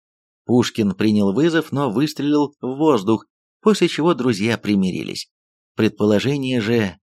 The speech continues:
Владимира Набокова о дуэли с Рылеевым все еще остается поэтической гипотезой. Конец примечания.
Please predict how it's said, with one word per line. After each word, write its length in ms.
Владимира 580
Набокова 680
о 140
дуэли 640
с 140
Рылеевым 640
все 240
еще 220
остается 500
поэтической 840
гипотезой. 680
Конец 680
примечания. 760